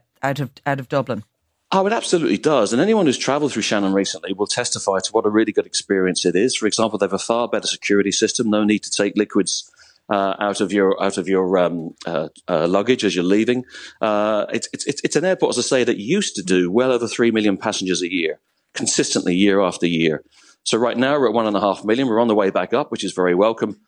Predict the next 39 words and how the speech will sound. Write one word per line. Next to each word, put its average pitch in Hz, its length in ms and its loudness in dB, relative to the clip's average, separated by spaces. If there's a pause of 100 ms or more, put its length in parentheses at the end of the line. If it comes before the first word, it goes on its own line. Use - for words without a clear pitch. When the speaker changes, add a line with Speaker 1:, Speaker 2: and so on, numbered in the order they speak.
(120)
Speaker 2:
But - 120 -4
there's 117 100 0
tremendous 143 420 -2
capacity 98 540 -2
there. 95 300 2 (200)
What's 139 220 -2
lacking 123 440 0
is - 140 -4
capacity 117 540 -2
at 135 100 0
government 135 360 -2
level 92 240 0
to 98 140 -2
recognise 101 760 0 (280)
we 135 120 2
need 156 160 4
a 131 60 0
fundamental 139 640 0
rebalancing 107 680 0
of, 92 80 0
of 87 220 2
aviation 92 500 2
policy, 98 480 -2 (420)
um, 107 240 -2
because 113 280 -2
there 110 140 2
is 202 140 0
demand 95 400 2
there, 95 140 2
but 107 140 -2
also 170 220 0
because 113 260 -2
it 95 40 2
would - 80 -6
be 98 100 -4
good 131 260 0
for 98 180 2
our 87 60 -2
country, 107 600 0